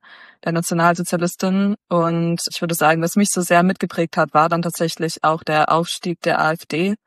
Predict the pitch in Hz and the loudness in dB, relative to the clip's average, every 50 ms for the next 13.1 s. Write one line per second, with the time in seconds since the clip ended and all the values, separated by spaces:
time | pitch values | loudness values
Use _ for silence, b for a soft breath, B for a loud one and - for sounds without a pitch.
0 | b b b b b b b b b _ - 165 175 160 160 - 170 170 156 170 | b b b b b b b b b _ -2 -2 -2 -2 -2 -4 -4 -2 2 2
1 | 170 170 170 170 160 - - 170 165 175 - 175 165 170 - 160 - - 156 165 | 2 2 2 0 -2 -2 -4 -6 -6 -6 -8 -8 -8 -6 -6 -6 -4 -4 -4 -4
2 | 165 165 151 - 160 151 156 147 143 147 - - - - 165 156 - 156 - 151 | -4 -8 -6 -4 -4 -4 0 0 0 0 0 -4 -2 -2 -2 -2 -2 -2 -2 -2
3 | 156 - - - 151 151 156 156 - - 151 156 151 - - 151 151 151 143 147 | -4 -4 -6 -6 -6 -4 -6 -6 -8 -8 -8 -8 -8 -8 -8 -6 -4 -2 0 -2
4 | 151 - - 165 151 147 151 143 147 156 156 - - 165 160 160 165 - B B | -2 -2 -4 -6 -4 -2 -2 -2 -2 -4 -6 -8 -8 -6 -4 -4 -6 -8 B B
5 | B B B B B - - 170 180 185 190 180 - - 175 170 170 170 170 170 | B B B B B -10 -2 2 2 4 4 2 4 4 6 6 8 8 6 6
6 | 165 156 - 160 156 160 160 - - 165 165 175 170 - - 156 156 151 151 156 | 4 4 2 0 -2 -2 -2 -2 -2 -2 -2 -2 -2 0 0 2 2 2 2 0
7 | 156 151 - 160 - 165 156 160 165 156 147 160 - - 160 165 190 190 165 - | -4 -4 -6 -6 -4 -4 -4 -4 -4 -4 -6 -8 -6 -4 -2 -2 0 0 -2 -4
8 | - 156 - 147 151 151 151 - - 170 165 - - - 160 156 - 151 - - | -6 -4 -4 -4 -4 -4 -6 -6 -8 -10 -10 -8 -6 -4 -4 -4 -4 -6 -8 -10
9 | - - 156 147 151 160 156 B B B B B B B B B 175 165 165 - | -8 -6 -6 -4 -4 -6 -8 B B B B B B B B B -6 -4 -4 0
10 | 180 185 185 180 185 - - 202 185 175 165 170 165 170 - - 170 - 175 180 | 2 4 4 4 4 2 2 0 2 2 4 4 4 2 0 -4 -4 0 0 0
11 | 196 - - - 196 190 190 190 180 180 - - 175 175 180 175 160 160 165 165 | 0 0 -2 -2 0 0 2 0 0 -2 -2 -2 -4 -2 -2 -4 -2 -4 -4 -6
12 | - - - - - 156 151 156 160 160 160 156 - - 160 156 156 156 156 151 | -6 -10 -10 -4 0 2 4 4 4 4 2 0 0 -2 -2 -2 -2 -4 -4 -6
13 | 156 151 | -6 -8